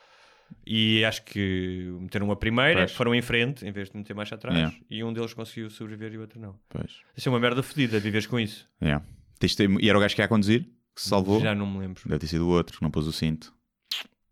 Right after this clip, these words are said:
Speaker 2: Não te dizem na carta, de, co-, na, quando tiras a carta, primeiro, antes de ligar o carro, metes o cinto. É assim. Tens
Speaker 1: Não,
Speaker 2: que ter
Speaker 1: eh,
Speaker 2: calma. Tu
Speaker 1: mas
Speaker 2: és
Speaker 1: tem um,
Speaker 2: sabes
Speaker 1: tem um
Speaker 2: coisa.
Speaker 1: asterisco. Se estiveres bêbado e à beira do rio,
Speaker 2: Sim,
Speaker 1: não, não
Speaker 2: é.
Speaker 1: ponhas o cinto.
Speaker 2: Ah, pois, foi ao contrário, esquece.
Speaker 1: É.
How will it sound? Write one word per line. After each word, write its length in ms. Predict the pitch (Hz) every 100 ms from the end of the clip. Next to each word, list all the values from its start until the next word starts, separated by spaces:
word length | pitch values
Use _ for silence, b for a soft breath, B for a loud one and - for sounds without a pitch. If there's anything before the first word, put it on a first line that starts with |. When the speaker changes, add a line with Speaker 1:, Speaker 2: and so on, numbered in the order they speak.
| -
Speaker 2:
Não 120 | 87
te 60 | 87
dizem 180 | 98
na 80 | 98
carta, 200 | 98 90
de, 40 | 92
co-, 120 | 98
na, 200 | 104 101
quando 160 | 104 98
tiras 200 | 101 101
a 60 |
carta, 260 | - 110 110
primeiro, 360 | 104 120 147 -
antes 160 | 147
de 60 | 143
ligar 140 | 131
o 60 | 127
carro, 200 | 123 117
metes 180 | 127 113
o 60 | 120
cinto. 340 | 131 131 - - - - -
É 60 | -
assim. 300 | - - 85 _ _ b b b b b b b
Tens 160 | 92
Speaker 1:
Não, 160 | 135 147
Speaker 2:
que 80 | 143
ter 100 | 139
Speaker 1:
eh, 40 |
Speaker 2:
calma. 260 | 95 90 87
Tu 80 |
Speaker 1:
mas 100 | 104 127
Speaker 2:
és 0 |
Speaker 1:
tem 60 |
um, 80 | -
Speaker 2:
sabes 160 | - -
Speaker 1:
tem 140 | 156
um 20 | 160
Speaker 2:
coisa. 120 | 165
Speaker 1:
asterisco. 460 | 165 143 - - -
Se 60 | -
estiveres 360 | - 139 151 139
bêbado 440 | 139 143 123 113 113
e 100 | 117
à 100 | 120
beira 380 | 139 143 127
do 140 | 117 117
rio, 300 | 123 143 143
Speaker 2:
Sim, 80 | 147
Speaker 1:
não, 280 | 139 131
não 140 | 139 139
Speaker 2:
é. 60 |
Speaker 1:
ponhas 280 | - 131 131
o 80 | 131
cinto. 220 | 143 117 110
Speaker 2:
Ah, 100 | 110
pois, 200 | 143 123
foi 180 | -
ao 60 | 117
contrário, 340 | 120 101 104
esquece. 260 | 92 -
Speaker 1:
É. 80 | 98